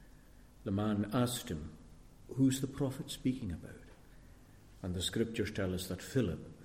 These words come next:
immediately began to preach to him Jesus, as, of course, the person who is spoken of in the passage.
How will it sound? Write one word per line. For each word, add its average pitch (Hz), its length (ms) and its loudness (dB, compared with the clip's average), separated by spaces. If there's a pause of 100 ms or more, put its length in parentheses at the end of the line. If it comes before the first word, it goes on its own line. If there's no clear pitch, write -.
(500)
immediately 110 680 4
began 95 460 0
to 92 80 -6
preach - 560 -6 (160)
to 104 140 0
him 90 240 0 (760)
Jesus, - 600 0 (920)
as, 92 200 -6
of 98 140 -6
course, - 260 0
the - 100 -2
person 123 420 4 (680)
who 104 100 0
is 90 80 0
spoken 107 540 2
of - 180 -12 (420)
in 98 220 2
the 87 80 0
passage. - 560 -4